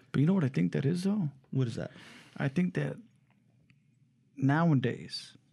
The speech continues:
Speaker 1: we don't consider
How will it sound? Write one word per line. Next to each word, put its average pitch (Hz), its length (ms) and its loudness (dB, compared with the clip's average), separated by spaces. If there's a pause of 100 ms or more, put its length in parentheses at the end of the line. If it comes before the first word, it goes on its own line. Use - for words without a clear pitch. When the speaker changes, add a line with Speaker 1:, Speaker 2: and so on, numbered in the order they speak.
(1800)
Speaker 1:
we 143 140 2
don't 175 380 0 (440)
consider - 960 0